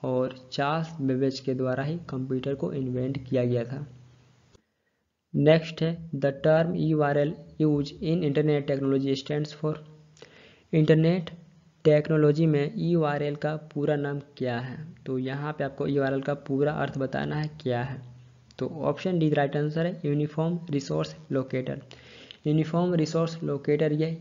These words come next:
यू आर एल का पूरा नाम है। और यू आर एल ये क्या है? तो ये एक वेब पेज है। नेक्स्ट है the anti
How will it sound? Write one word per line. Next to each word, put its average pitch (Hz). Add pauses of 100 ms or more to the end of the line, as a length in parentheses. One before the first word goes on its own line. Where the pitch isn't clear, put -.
यू 156
आर 139
एल 135
का 156 (140)
पूरा 135
नाम 131
है। 139 (160)
और 127
यू 147
आर 143
एल 143
ये 143 (120)
क्या 151
है? 170 (200)
तो 131
ये 135
एक 151
वेब 135
पेज 123
है। - (1400)
नेक्स्ट 165
है 170
the 151
anti 165